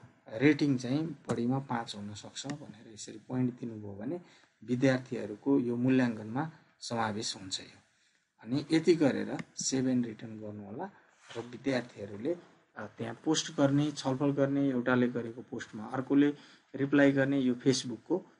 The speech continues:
comment र post जस्तै हुन्छ है, पोस्टमा भएको comment हुने जस्तै तरिकाले चल्छ यो।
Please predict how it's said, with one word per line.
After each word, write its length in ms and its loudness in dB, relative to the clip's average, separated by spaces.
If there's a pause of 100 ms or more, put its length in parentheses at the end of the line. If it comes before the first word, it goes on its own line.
(140)
comment 380 2
र 80 0
post 400 -8
जस्तै 340 -10
हुन्छ 300 -10
है, 880 -10
पोस्टमा 540 -6
भएको 340 -12
comment 420 -8
हुने 260 -16
जस्तै 280 -2
तरिकाले 500 -12
चल्छ 360 -12
यो। 140 -20